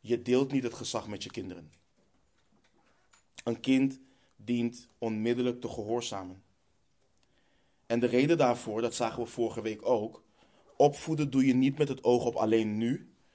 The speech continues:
maar juist ook met het oog op de toekomst. Als kinderen nu niet in de kleinste en in de basisdingen gehoorzamen, dan zullen ze op de meest cruciale momenten in hun leven ook niet gehoorzamen.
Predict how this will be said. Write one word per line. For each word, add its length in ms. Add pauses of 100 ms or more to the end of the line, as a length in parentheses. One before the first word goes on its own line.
(140)
maar 160
juist 380
ook 220
met 120
het 180
oog 300
op 160
de 120
toekomst. 640 (1160)
Als 200
kinderen 480
nu 180
niet 200
in 120
de 120
kleinste 880
en 160
in 120
de 100
basisdingen 1040 (260)
gehoorzamen, 880 (200)
dan 120
zullen 240
ze 100
op 140
de 80
meest 240
cruciale 680
momenten 680 (180)
in 180
hun 140
leven 340
ook 180
niet 160
gehoorzamen. 760